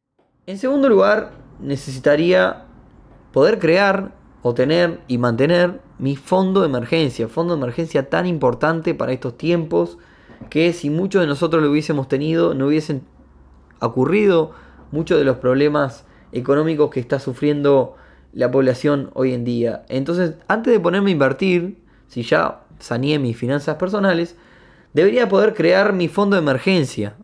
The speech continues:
o debería poder tener mi fondo de emergencia. Fondo de emergencia que no es más que dinero parado para imprevistos,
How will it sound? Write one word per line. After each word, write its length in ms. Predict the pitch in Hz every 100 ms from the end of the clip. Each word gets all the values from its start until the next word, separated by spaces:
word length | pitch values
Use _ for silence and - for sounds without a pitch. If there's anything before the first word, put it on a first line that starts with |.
| -
o 140 | 127
debería 260 | 139 175 160
poder 200 | 151 175
tener 340 | 143 185 214
mi 140 | 156
fondo 260 | 117 131 117
de 40 |
emergencia. 600 | 113 110 113 104 95 - _ _ _ _ _ _ - -
Fondo 200 | 170 233
de 60 |
emergencia 400 | 190 240 233 226
que 100 | 170
no 100 | 165
es 80 | 185
más 280 | 175 202 202
que 300 | 180 180 180
dinero 520 | 135 160 220 226 214
parado 680 | 139 151 190 196 208 226 - - -
para 640 | 170 190 202 208 - - - -
imprevistos, 840 | 151 147 143 156 165 - 101 -